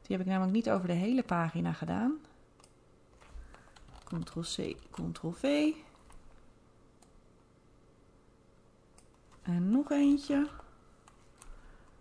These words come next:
Die heb ik alleen een beetje zo over die middenstrook laten lopen. En dan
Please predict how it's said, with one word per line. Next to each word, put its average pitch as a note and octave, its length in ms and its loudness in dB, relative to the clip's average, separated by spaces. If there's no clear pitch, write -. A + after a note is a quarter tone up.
Die G3 100 -4
heb F#3 100 -2
ik F#3 100 -8
alleen G3 280 0
een G3 80 2
beetje G3 340 -2
zo G3 260 0
over F#3+ 320 -2
die F3 120 -2
middenstrook F3 680 -2
laten E3+ 300 -4
lopen. E3+ 440 -2
En F#3 120 0
dan F#3 260 2